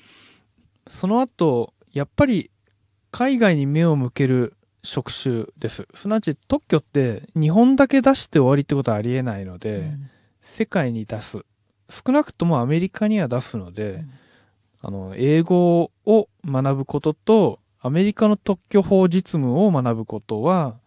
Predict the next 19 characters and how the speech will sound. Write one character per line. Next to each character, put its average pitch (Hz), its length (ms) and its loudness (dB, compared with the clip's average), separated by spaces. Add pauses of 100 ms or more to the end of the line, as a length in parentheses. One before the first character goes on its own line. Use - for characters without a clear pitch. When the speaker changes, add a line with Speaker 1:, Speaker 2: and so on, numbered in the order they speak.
(480)
Speaker 1:
ま 185 80 -4
あ、 - 20 -2
必 - 360 -4
須 196 40 0
だ 196 140 0
ろ 196 80 -2
う 185 60 -8
と - 120 -10
思 123 120 -6
っ - 20 -10
て - 220 -16
い 104 40 -6
ま 123 100 -4
し - 100 -14
た。 - 120 -18 (140)
Speaker 2:
う 196 40 -10
ん。 165 340 -8 (1040)
Speaker 1:
た 240 80 2
だ、 190 280 4